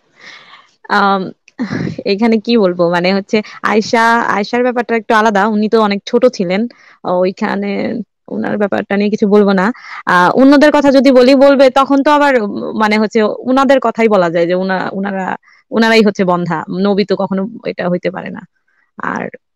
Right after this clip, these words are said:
আহ, আমার, আমি, এ, শুনেছিলাম যে হচ্ছে ওনার নাকি অনেক, চারটা সন্তান হয়েছিল,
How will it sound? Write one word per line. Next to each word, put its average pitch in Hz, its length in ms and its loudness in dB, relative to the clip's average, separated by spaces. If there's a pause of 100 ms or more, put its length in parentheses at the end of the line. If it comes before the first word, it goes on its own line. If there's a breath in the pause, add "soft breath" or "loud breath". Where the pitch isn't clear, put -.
আহ, 185 400 -2 (800 soft breath)
আমার, 220 340 2
আমি, 254 440 4
এ, 196 160 2
শুনেছিলাম 277 580 2
যে 277 200 4
হচ্ছে 254 220 0
ওনার 233 200 2
নাকি 226 380 -2
অনেক, 185 280 -6 (180)
চারটা 220 240 -2
সন্তান 190 340 -4
হয়েছিল, 180 440 -4